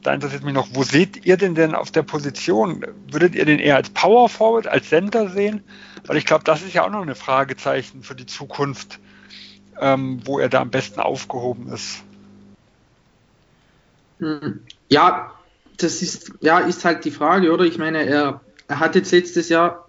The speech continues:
Speaker 2: zwei Komma sechs Dreier geworfen bei fünfunddreißig Prozent. Also er kann das Spiel schon ein bisschen breit machen, er bietet so ein bisschen Spacing. Er ist jetzt, ja, von der Größe her ist er jetzt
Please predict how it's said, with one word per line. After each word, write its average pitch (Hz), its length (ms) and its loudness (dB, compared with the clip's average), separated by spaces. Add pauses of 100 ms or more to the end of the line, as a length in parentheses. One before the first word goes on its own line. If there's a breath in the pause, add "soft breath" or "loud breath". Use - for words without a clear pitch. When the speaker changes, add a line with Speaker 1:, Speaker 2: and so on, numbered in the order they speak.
(140)
Speaker 2:
zwei 160 220 2
Komma 170 260 0
sechs - 240 -2
Dreier 151 240 4
geworfen 165 400 4
bei 160 80 0
fünfunddreißig 160 640 0
Prozent. 165 520 4 (520 soft breath)
Also 143 220 0
er 147 140 4
kann 156 260 2
das 165 120 2
Spiel 160 280 -8
schon 190 540 4
ein 175 80 -4
bisschen 175 400 -2
breit 143 280 2
machen, 175 220 0
er 160 80 0
bietet 180 340 0
so - 80 0
ein 175 80 2
bisschen 175 300 -4
Spacing. 196 720 6 (480 loud breath)
Er 151 120 4
ist 156 160 0
jetzt, - 400 2 (240)
ja, 131 200 -4
von 175 200 2
der 160 80 6
Größe 175 380 6
her 170 180 6
ist 160 260 0
er 160 80 2
jetzt - 380 -6